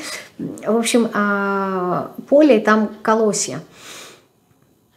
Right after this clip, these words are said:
И вот, э, кто-то бегает вот так вот, какой-то маленький ребенок бегает, эм, по полю, а потом дальше за этим полем идет лес. И вот кто-то видел, э,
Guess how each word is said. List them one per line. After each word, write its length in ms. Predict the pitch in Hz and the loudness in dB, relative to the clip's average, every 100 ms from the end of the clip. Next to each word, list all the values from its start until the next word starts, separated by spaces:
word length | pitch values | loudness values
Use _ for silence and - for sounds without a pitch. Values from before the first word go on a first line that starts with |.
| _ _ _ _ _ _ | _ _ _ _ _ _
И 320 | 233 247 233 | 2 6 6
вот, 220 | 214 233 - | 6 2 2
э, 760 | 208 208 202 196 190 185 175 170 | 2 2 2 0 0 -2 -4 -8
кто-то 280 | - - 233 | -4 -2 2
бегает 380 | 240 220 208 208 | 2 4 2 0
вот 80 | 202 | -2
так 220 | 208 - | -2 -4
вот, 120 | 175 | -8
какой-то 480 | - - - 220 214 | -10 -14 -10 -6 -2
маленький 320 | 214 208 208 | -2 -2 -2
ребенок 440 | 214 302 339 208 | 0 2 2 2
бегает, 480 | 190 226 220 202 202 202 | 2 4 4 2 0 -4
эм, 1040 | 196 190 185 185 185 175 180 185 180 190 - | -4 -4 -6 -6 -6 -6 -6 -6 -8 -10 -8
по 80 | 226 | -8
полю, 500 | 220 247 196 160 165 - - - - | 2 4 4 2 -6 -14 -20 -20 -6
а 100 | - | -4
потом 540 | 185 214 285 370 - - - _ | -2 0 2 2 -2 -10 -20 _
дальше 680 | 220 202 214 190 - 160 180 | -6 0 0 0 -4 -6 -4
за 120 | 208 | -4
этим 260 | 208 220 214 | -2 -2 -2
полем 440 | 196 190 165 165 - - - | -2 -2 -4 -6 -14 -12 -4
идет 360 | 196 262 - | 2 2 4
лес. 340 | 233 165 - - - _ _ _ _ _ _ _ _ _ _ _ - | 4 4 0 -8 -20 _ _ _ _ _ _ _ _ _ _ _ 2
И 40 | |
вот 160 | 226 247 | 2 2
кто-то 300 | - 339 302 | 0 2 4
видел, 500 | 240 269 269 233 208 | 4 2 2 0 0
э, 460 | 202 202 202 202 | -4 -4 -4 -6